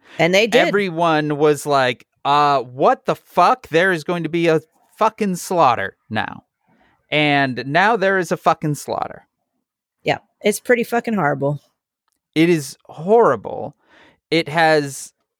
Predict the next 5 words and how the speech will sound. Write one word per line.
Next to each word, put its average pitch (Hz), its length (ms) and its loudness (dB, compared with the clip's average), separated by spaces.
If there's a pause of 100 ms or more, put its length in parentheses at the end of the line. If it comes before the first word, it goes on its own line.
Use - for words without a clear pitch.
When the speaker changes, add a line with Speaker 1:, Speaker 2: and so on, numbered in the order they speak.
(540)
Speaker 2:
at 156 160 0
least 202 420 -4
given 180 680 0 (220)
some 214 600 -2
Republican 165 1040 -2